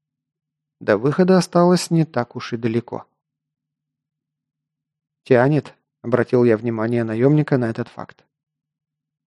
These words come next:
«Тянет», — согласно пробормотал Андрей. «Только почему-то гнилью тянет».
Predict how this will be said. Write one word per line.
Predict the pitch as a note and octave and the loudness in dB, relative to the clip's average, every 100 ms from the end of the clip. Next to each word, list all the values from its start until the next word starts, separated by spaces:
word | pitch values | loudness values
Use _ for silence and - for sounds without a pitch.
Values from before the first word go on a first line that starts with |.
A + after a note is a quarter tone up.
| _ _ _ _ | _ _ _ _
«Тянет», — | - D#3 D3+ D3 D3 - _ _ | 0 2 4 2 -2 -6 _ _
согласно | - B2 A2+ A#2+ - D3 | -2 -2 2 -2 -2 -4
пробормотал | - C3+ C3 A#2+ - A2+ | 0 4 4 4 0 -2
Андрей. | A#2 A#2 G#2+ G2+ _ _ _ _ _ _ _ _ _ | -2 0 -4 -4 _ _ _ _ _ _ _ _ _
«Только | - A#2+ A#2+ A2+ | 0 2 0 -6
почему-то | A#2+ - A#2 B2 - A#2 - | -8 -8 -6 -6 -2 -2 -2
гнилью | - A2+ A#2 E3 C#3 A2 F#2+ | -10 -4 2 4 4 0 -4
тянет». | - G2 - - | -6 -8 -8 -20